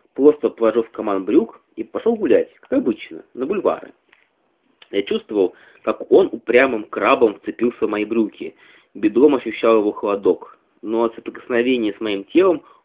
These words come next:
он стал постепенно согреваться. Я шел немного скованно, походкой человека с возбужденным членом,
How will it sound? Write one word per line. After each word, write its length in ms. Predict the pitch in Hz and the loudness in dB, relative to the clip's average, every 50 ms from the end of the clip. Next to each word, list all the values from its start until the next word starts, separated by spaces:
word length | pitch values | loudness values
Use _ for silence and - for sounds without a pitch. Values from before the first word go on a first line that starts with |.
| _ _ | _ _
он 120 | - 113 110 - | -4 -4 -4 -4
стал 240 | - - 139 - | -6 -4 -4 -4
постепенно 640 | - - 110 - - - - - 143 139 139 147 143 | -6 -8 -14 -16 -16 -12 -6 -2 -2 0 0 -2 -6
согреваться. 760 | 135 - 151 156 160 160 143 107 87 - - _ _ - - _ _ _ _ _ _ _ _ _ _ _ _ _ _ _ _ | -8 -6 0 2 2 4 4 2 0 -2 -8 _ _ -20 -20 _ _ _ _ _ _ _ _ _ _ _ _ _ _ _ _
Я 320 | - 107 143 208 233 - - - - - | -4 -2 -2 -2 -2 -4 -10 -16 -12 -6
шел 280 | - 185 202 196 170 147 | -4 -2 -2 -2 -2 -4
немного 340 | 165 170 175 180 175 175 - - | -4 -4 -2 -4 -4 -4 -6 -10
скованно, 540 | - - - - 190 127 107 95 92 85 - | -8 -4 -2 0 0 0 0 -2 -4 -8 -10
походкой 480 | - 107 - - 151 147 - - 139 | -10 -8 -4 -2 -2 -2 -2 -4 -14
человека 640 | 131 - - 135 117 104 131 170 220 220 - 104 101 - _ _ _ _ _ _ _ | -12 -8 -4 -2 0 0 0 0 0 -2 -4 -8 -8 -10 _ _ _ _ _ _ _
с 240 | _ - _ - - | _ -20 _ -20 -16
возбужденным 920 | - 120 135 131 127 123 127 139 135 123 117 - 147 156 151 147 147 147 147 | -10 -8 -8 -8 -8 -8 -8 -6 -6 -6 -2 0 2 2 2 2 0 -2 -4
членом, 520 | - - - 330 156 117 95 92 87 - | -8 -8 -2 2 2 2 2 0 -6 -12